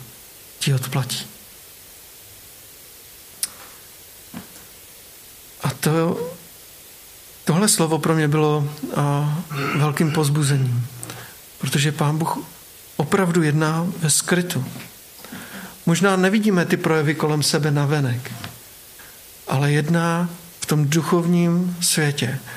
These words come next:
jedná v tom našem nitru a proměňuje ty věci právě tam. A Boží slovo platí.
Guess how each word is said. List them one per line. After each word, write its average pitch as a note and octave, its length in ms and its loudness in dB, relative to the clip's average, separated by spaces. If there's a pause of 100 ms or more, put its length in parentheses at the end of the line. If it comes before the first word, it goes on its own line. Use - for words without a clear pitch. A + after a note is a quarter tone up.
(200)
jedná D3+ 260 4
v C#3+ 80 -4
tom D#3+ 200 2
našem E3+ 420 2
nitru D3 380 -2 (440)
a - 60 -2
proměňuje D#3+ 580 2
ty D3+ 140 0
věci C3+ 300 0
právě C3+ 340 2
tam. A#2+ 360 -2 (2750)
A C#3 60 2
Boží D3+ 260 2
slovo E3+ 260 2
platí. F3 420 -2